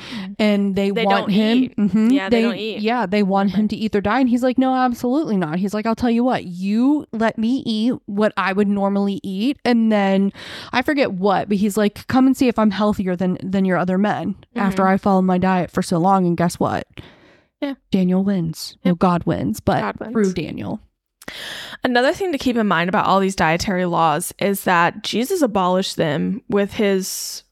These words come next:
Speaker 1: work on the cross
Speaker 2: He sure
Speaker 1: and
Speaker 2: did.
Speaker 1: even beforehand in his ministry.
Speaker 2: Amen.
Speaker 1: He said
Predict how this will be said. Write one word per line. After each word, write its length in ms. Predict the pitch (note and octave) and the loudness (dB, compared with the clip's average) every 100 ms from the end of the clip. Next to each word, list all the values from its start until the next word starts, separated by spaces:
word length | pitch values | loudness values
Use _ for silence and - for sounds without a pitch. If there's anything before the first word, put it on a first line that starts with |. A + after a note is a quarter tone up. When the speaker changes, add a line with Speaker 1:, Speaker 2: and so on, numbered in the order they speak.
| - - | -20 -20
Speaker 1:
work 500 | C#4+ F#3+ G3 G3 G3 | -12 -6 -2 0 -2
on 100 | F3 | -6
the 60 | |
cross 420 | E3+ C3 G2 - - | -4 -4 -4 -4 -4
Speaker 2:
He 100 | G3+ | -2
sure 200 | G3 G3 | 0 0
Speaker 1:
and 60 | G3 | 2
Speaker 2:
did. 200 | A#3 G#3 | 2 2
Speaker 1:
even 180 | G#3+ | 0
beforehand 460 | F3 - F3+ F#3+ D#3+ | -4 -4 -4 -2 -6
in 120 | D#3+ | -6
his 180 | G3 - | -6 -4
ministry. 340 | E3+ G3+ G#3+ | -4 0 2
Speaker 2:
Amen. 140 | A3+ G#3+ | 2 0
Speaker 1:
He 60 | |
said 460 | G#3+ G3+ G3 F#3 | 0 -2 0 -2